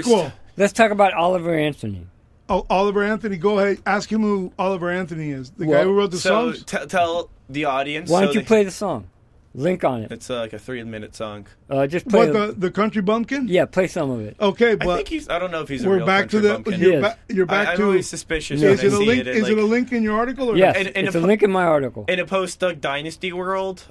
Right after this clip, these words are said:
Speaker 3: I'm always very suspicious of the people who
Speaker 2: Yeah,
Speaker 3: will, like,
Speaker 2: yeah, and, and,
Speaker 3: parade
Speaker 2: and,
Speaker 3: the
Speaker 2: and,
Speaker 3: country
Speaker 2: and
Speaker 3: bumpkin
Speaker 2: there's nothing
Speaker 3: persona.
Speaker 2: wrong with suspicion, but,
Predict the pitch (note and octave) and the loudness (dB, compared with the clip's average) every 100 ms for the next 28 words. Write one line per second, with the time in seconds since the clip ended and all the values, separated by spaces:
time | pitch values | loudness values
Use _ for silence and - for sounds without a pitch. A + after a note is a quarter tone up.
0 | - D3 D3+ D#3+ E3 C#3+ D3+ D3 C#3+ - | -8 -6 -2 -2 -2 -4 -6 -6 -10 -12
1 | - C#3+ D3+ C#3 C3 A#2+ A#2 C3 B2 B2 | -8 -8 -8 -10 -10 -12 -10 -8 -6 -2
2 | D#3 D#3 B2 A#2+ A#2 A#2 D3 F3+ F3 A3 | 2 4 2 -2 -6 -6 0 2 2 2
3 | B3 B3+ B3 B3+ B3 A#3+ A#3 - E3 D3+ | 4 4 4 2 2 2 2 2 -2 -4
4 | C3+ G3+ A3+ G3 A#3+ B3+ A#3 G3+ G3 E3+ | 0 4 4 6 4 4 4 4 4 0
5 | D#3 - D3 - B2+ A2+ | -6 -6 -6 -4 -8 -6